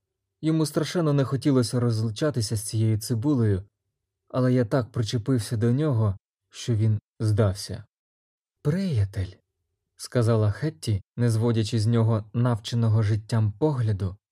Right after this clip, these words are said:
і поклавши кістлявий, але виразний палець йому на рукав.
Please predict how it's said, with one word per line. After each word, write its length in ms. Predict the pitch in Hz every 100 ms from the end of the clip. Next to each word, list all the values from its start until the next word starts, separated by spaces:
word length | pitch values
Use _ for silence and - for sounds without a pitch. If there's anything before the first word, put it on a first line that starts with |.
| _ _ _ -
і 80 |
поклавши 640 | 240 151 - 113 117 - 151
кістлявий, 840 | - 110 - 120 110 151 131 98 - _ _ _
але 400 | 123 120 120 110 - _ -
виразний 680 | 131 180 160 110 104 101
палець 540 | 98 131 147 160 156 - _ -
йому 380 | 113 107 104 104
на 140 | 110
рукав. 420 | 127 127 110 92